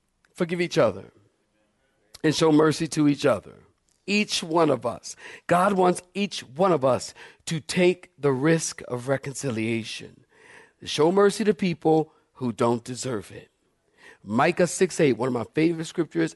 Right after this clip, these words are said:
in all of the Bible. Micah six eight.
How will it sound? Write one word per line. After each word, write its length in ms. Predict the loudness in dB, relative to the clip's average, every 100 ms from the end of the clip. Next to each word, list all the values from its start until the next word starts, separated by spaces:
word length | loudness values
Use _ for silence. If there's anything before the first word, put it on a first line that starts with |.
| -8
in 180 | -8 -8 _ _ 2
all 340 | 4 6 6
of 120 | 4
the 80 | 0
Bible. 520 | 0 0 -2 -12 -20 _ _ _ _ _ _ _ _ _ _
Micah 460 | -2 2 2 4 2
six 320 | 2 0 2
eight. 320 | 0 -2 -10